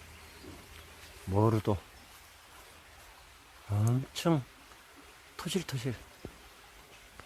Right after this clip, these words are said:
잘 열렸네요. 음, 머루. 머루가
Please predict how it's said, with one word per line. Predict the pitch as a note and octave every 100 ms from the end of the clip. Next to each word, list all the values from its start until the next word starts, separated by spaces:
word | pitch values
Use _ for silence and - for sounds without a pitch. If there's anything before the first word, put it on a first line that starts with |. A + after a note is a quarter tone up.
| - - - - - - - - - -
잘 | - A2+ G#2+ - - - - - - - - - - - - -
열렸네요. | A2 G#2+ A2+ G#2+ G#2+ G#2+ - - - - - - - - - - - - - - - - - - - - - - - - - - - - - - - - -
음, | B2 F#2+ F2 D#2+ D#2+ - - - - - - - - - - - -
머루. | A#2 G#2+ G#2 G2+ - - - - - - - - - - - - - - - - - - - - - - - - - - - - - - - - - - - - - - - - - - - - - - - - - - -
머루가 | G#2+ A2 G#2+